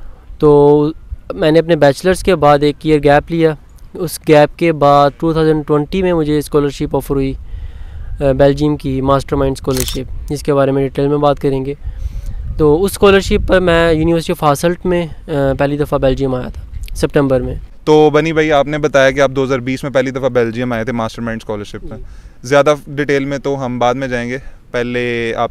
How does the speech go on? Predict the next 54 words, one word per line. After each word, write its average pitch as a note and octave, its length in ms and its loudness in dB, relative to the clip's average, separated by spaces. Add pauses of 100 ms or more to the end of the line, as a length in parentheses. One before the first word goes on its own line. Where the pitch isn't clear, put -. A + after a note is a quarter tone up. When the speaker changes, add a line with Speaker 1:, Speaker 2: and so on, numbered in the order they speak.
Speaker 2:
थोड़ा C3+ 180 2
सा C#3 120 -2
ये C#3 120 0
बता C3 280 2
दें B2+ 200 -2
कि C3+ 100 -2
आपने B2+ 540 -2
Belgium B2+ 520 -4
ही C#3+ 240 -6
क्यों D3 220 -8
choose B2+ 340 -10
किया A#2 280 -8 (500)
और C3+ 100 -8
थोड़ा C#3+ 520 2
सा C3 500 2 (120)
timeline C3 760 -2 (260)
उसकी C3 220 -12
बता A#2 300 -2
दें A2+ 140 -8
कि B2+ 80 -6
Belgium A#2 400 -6
की B2 60 -10
universities A#2+ 580 -8
में A#2 220 -10 (140)
admissions A#2+ 400 -10
कब A#2+ 160 -6
open A2+ 280 -8
होते A2+ 200 -12
हैं A2+ 40 -8
और A2 160 -12
कब A2 80 -8 (100)
close G#2+ 220 -12
होते G#2+ 240 -14
हैं। G#2+ 80 -16 (1600)
Speaker 1:
अच्छा, - 280 -10
तो D3+ 160 -6
Belgium F#3 500 2
मैंने G3+ 640 -2
क्यों G#3+ 120 0
choose G#3 260 -2
किया, F#3+ 260 0
ये F#3 100 0
बहुत F3+ 160 0
अच्छा F#3+ 200 -2
question F3+ 420 0
है, E3 160 -6
क्योंकि G3 240 0
मैं F3 280 4
जब F3 120 0
apply D3+ 340 2
कर D#3+ 180 0
रहा D#3+ 140 2
था D#3 340 0
मैंने C#3 500 -4